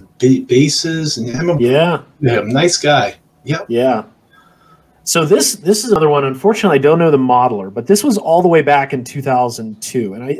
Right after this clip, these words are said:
Speaker 2: and I wanted to throw this up on here because I, I think it just shows, like,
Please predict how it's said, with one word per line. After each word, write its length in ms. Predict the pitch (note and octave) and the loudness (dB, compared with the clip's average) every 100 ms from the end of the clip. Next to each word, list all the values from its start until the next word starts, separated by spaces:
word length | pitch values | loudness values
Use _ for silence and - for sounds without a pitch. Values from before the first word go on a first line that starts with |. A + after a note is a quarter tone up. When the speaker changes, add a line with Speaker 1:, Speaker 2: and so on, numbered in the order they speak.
| - | -6
Speaker 2:
and 100 | D3+ | -6
I 160 | D3+ D3 | -4 -2
wanted 280 | D#3+ C4 | 0 2
to 100 | A#3+ | 0
throw 260 | D3+ - E3 | -2 0 2
this 160 | D3 D3 | 2 0
up 160 | C#3+ | -4
on 100 | C#3 | -6
here 160 | B2 C3 | -6 -6
because 560 | B2+ B2+ - C3+ B2+ - _ _ - _ _ _ - | -6 -8 -4 -4 -4 -10 _ _ -20 _ _ _ -10
I, 140 | D3 - | -8 -4
I 140 | D3 | -2
think 200 | D3 G3+ | 0 2
it 60 | G#3 | 2
just 180 | E3 - | 0 -2
shows, 360 | - D#3 D3 C#3 | 4 4 4 2
like, 160 | B2+ | -2